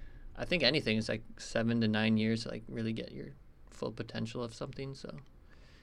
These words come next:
if you're starting, there's sh-, really shouldn't be a big rush to increase when you have this long seven years to really get good at it.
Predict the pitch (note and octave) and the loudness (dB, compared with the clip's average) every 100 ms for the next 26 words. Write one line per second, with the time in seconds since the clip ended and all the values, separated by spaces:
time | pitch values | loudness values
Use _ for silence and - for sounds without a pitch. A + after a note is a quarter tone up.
0 | - - A2+ - A2 A2+ A2+ A2+ A2+ - | -14 -6 -4 4 6 8 6 4 2 -8
1 | - - - - - - - - - A2+ | -18 -16 -16 -16 -14 -16 -14 -6 -4 -4
2 | A2 - - - - B2 A#2+ - B2 A2+ | -8 -12 -14 -14 -8 -6 -4 -4 -6 -2
3 | A2 A2+ - - - - - - - - | -2 -4 -8 -16 -16 -20 -20 -20 -20 -18
4 | - A#2+ A#2+ A2+ A2 A2 A2+ - - - | -14 -6 -4 -2 -2 -2 -4 -10 -14 -18
5 | - - - - - - - - - - | -18 -18 -18 -20 -20 -20 -18 -16 -10 -8
6 | C#3 - - - - - - - D3 A#2 | -8 -12 -18 -20 -20 -20 -20 -8 -2 -2
7 | A#2 B2 A2+ A2+ A2+ A2 A#2 C3+ A#2 A2+ | 4 4 4 2 2 0 0 0 2 2
8 | A2+ - A2 A2 A2 - - - - - | 0 0 2 2 0 -4 -20 -20 -8 2
9 | A#2+ A2 A2 A2 G#2+ - A2 A2 A2 - | 4 6 6 4 0 -2 0 -2 -6 -18
10 | - - - - - B2+ - - A#2 A#2 | -20 -18 -20 -16 -8 2 2 2 2 2
11 | A#2 - | 2 -2